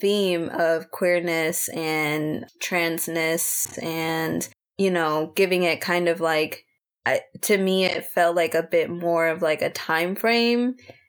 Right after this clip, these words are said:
because it wouldn't necessarily be something that somebody would think about so much, like, in more recent times, but definitely you see the after effects of the aids epidemic,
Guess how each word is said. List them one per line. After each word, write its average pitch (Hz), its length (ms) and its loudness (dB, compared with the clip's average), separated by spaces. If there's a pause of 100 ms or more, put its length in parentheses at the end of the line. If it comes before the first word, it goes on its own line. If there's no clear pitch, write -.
because 170 1120 2 (1120)
it 190 180 2
wouldn't 190 400 2
necessarily 170 720 2
be 170 240 -2
something 185 680 0
that 160 200 0
somebody 165 420 -2
would 160 440 2 (840)
think 190 220 2
about 170 400 0
so 175 200 0
much, 165 400 -2
like, 156 440 -2 (400)
in 170 220 0
more 165 280 0
recent 214 380 -2
times, 226 500 2
but 160 400 0 (540)
definitely 175 720 2
you 170 260 0
see 170 300 -2
the 160 160 2
after 185 360 0
effects 196 480 0
of 180 260 0
the 185 160 2
aids 190 160 0
epidemic, 202 680 -2